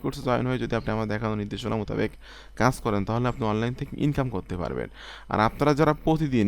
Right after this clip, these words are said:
মিনিমাম পনেরো ডলার, দশ ডলার, বিশ ডলার ইনকাম করতে চাচ্ছেন, তারা just কোটেক্স অ্যাকাউন্ট রেজিস্ট্রেশন লিংক, নিচের এই যে লিঙ্কটা আছে, লিঙ্কটা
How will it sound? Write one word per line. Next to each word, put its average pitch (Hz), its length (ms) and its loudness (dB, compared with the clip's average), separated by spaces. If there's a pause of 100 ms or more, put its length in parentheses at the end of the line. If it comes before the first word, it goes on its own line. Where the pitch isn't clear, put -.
মিনিমাম 131 460 2
পনেরো 131 320 2
ডলার, 117 400 2
দশ 117 200 4 (120)
ডলার, 113 260 2
বিশ 113 160 -4
ডলার 110 140 -4
ইনকাম 113 300 -2
করতে - 240 -6
চাচ্ছেন, - 380 6 (460)
তারা 117 240 8
just 120 280 4 (460)
কোটেক্স 139 400 4
অ্যাকাউন্ট 127 440 2
রেজিস্ট্রেশন 120 560 -2
লিংক, 117 160 0
নিচের 123 280 0
এই 113 60 0
যে 110 100 0
লিঙ্কটা 113 280 0
আছে, 110 140 0
লিঙ্কটা 110 280 -2